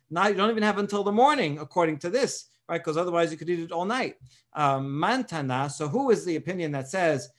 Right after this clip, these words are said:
there's machloket about this. So who is the opinion that says you can only eat Korban Pesach until midnight? Amar Rav Yosef, Rabbi Elazar ben Azaryahu, the Tanya. "Ach-, ve'achelu et habasar balayla hazeh." The pasuk itself says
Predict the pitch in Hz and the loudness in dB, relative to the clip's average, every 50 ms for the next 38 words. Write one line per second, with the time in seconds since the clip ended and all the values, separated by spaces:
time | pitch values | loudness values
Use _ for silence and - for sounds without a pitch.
0 | _ _ - 156 151 180 180 180 - 254 254 247 240 196 156 160 147 135 123 117 | _ _ -10 -8 -4 -2 -4 2 2 2 2 4 2 0 -2 0 -2 0 -2 -2
1 | 127 117 107 127 135 151 147 208 247 233 - 170 185 170 139 170 175 170 160 151 | -6 -10 -12 -10 -8 -4 -2 2 2 2 2 2 -4 -6 -6 -6 -8 -6 -6 -6
2 | 151 147 143 - 175 165 151 139 127 - _ _ _ _ _ - 151 - 160 165 | -6 -6 -6 -2 0 2 2 0 -2 -6 _ _ _ _ _ -10 -6 -4 -4 0
3 | 190 208 220 214 196 185 175 180 165 165 165 156 139 160 170 156 - 160 - - | 2 2 2 2 0 0 -2 -2 -2 -2 -2 -2 -2 -2 -4 -4 -4 -8 -8 -8
4 | 143 131 - 131 127 120 110 110 127 147 175 220 269 277 - _ _ _ _ _ | -12 -10 -8 -8 -8 -8 -8 -8 -8 -4 -4 -4 -4 -4 -8 _ _ _ _ _
5 | _ _ _ _ _ _ _ - 127 123 127 127 143 160 151 - - 262 240 247 | _ _ _ _ _ _ _ -10 -10 -8 -6 -4 -4 -4 -4 -2 -2 -2 -2 0
6 | 220 202 175 226 247 240 226 214 208 190 175 208 196 196 190 180 165 156 165 175 | -4 -6 -4 -2 -2 0 0 0 0 0 0 -2 -2 0 -2 -4 -2 -2 -2 -2
7 | 170 175 190 185 175 170 165 165 165 165 147 147 170 160 156 147 147 143 139 127 | -2 -2 -2 -2 0 0 2 2 2 2 2 0 -2 0 0 0 0 0 -2 -2
8 | 127 - _ _ - 147 143 - 156 156 151 143 131 117 110 101 104 _ _ _ | -4 -10 _ _ -14 -12 -12 -8 -6 -6 -4 -4 -4 -4 -6 -8 -12 _ _ _
9 | _ _ - 143 143 131 143 147 143 175 180 185 - - 165 180 214 247 247 - | _ _ -6 -4 -4 -4 -6 -4 0 0 0 0 0 0 0 2 4 4 4 2
10 | 196 175 165 151 143 - 170 180 190 196 160 151 147 147 151 175 214 240 220 170 | 0 -2 -2 -2 -2 0 -2 -2 -2 0 -2 -2 0 2 2 4 4 4 4 4
11 | 151 151 156 151 151 175 180 160 180 254 269 233 143 127 - - _ - - 147 | 2 2 0 -2 -4 -6 -6 -2 -2 0 0 2 0 -2 -4 -12 _ -18 -14 -8
12 | 190 196 - - 302 - - 202 - - 269 262 226 - - 165 147 147 160 202 | -8 -8 -6 -6 -8 -2 -2 -4 0 2 0 0 0 -2 -2 -2 0 2 2 0
13 | 202 - | 0 -4